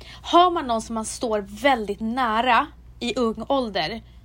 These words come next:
så det kan vara en bästa vän, det kan vara en pojkvän. Jag märkte att när det kom till pojkvän, jag fick ju en pojkvän när jag var fjorton som jag var tillsammans med tills jag var sexton.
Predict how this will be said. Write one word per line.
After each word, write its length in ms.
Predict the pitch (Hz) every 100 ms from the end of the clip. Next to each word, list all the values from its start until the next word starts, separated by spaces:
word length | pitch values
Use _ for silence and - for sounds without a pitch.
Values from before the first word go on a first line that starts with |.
| - - -
så 440 | - - 233 214 208
det 100 | -
kan 180 | 277 254
vara 140 | 233
en 100 | 208
bästa 360 | 233 226 - 226
vän, 280 | 233 233
det 100 | 226
kan 160 | 220 226
vara 80 | 202
en 80 | 190
pojkvän. 640 | - 208 202 226 190 202 202 - -
Jag 220 | 233 262 294
märkte 440 | 311 226 214 220
att 160 | 208 220
när 80 |
det 80 | 214
kom 240 | 214 208 196
till 120 | 208
pojkvän, 600 | - 247 220 262 214 214
jag 180 | 247 254
fick 180 | 262 -
ju 40 |
en 80 | 226
pojkvän 320 | 226 196 196
när 80 | 190
jag 60 | 185
var 60 |
fjorton 580 | 185 233 220 - 233 214
som 180 | - 202
jag 60 |
var 80 | 185
tillsammans 560 | 185 208 190 185 - -
med 200 | 202 175
tills 160 | 175 202
jag 80 | 180
var 60 |
sexton. 760 | 180 240 220 - - 226 226